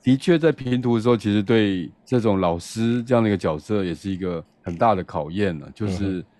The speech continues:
Speaker 1: 因为有一些材质跟有一些创作的方法，哈，比如说用这个油画跟亚克力的这样的一个画法，究竟有什么差别？各式各样的建筑的方法，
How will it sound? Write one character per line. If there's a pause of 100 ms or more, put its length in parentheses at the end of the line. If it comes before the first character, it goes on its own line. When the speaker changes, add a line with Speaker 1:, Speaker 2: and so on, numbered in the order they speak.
(420)
Speaker 1:
因
为
有
一
些
材
质
跟
有
一
些
创
作
的
方
法，
哈，
比
如
说 (520)
用
这
个 (120)
油
画
跟 (120)
亚
克
力
的
这
样
的
一
个
画
法，
究
竟
有
什
么
差
别？ (380)
各
式
各
样
的 (100)
建
筑
的
方
法，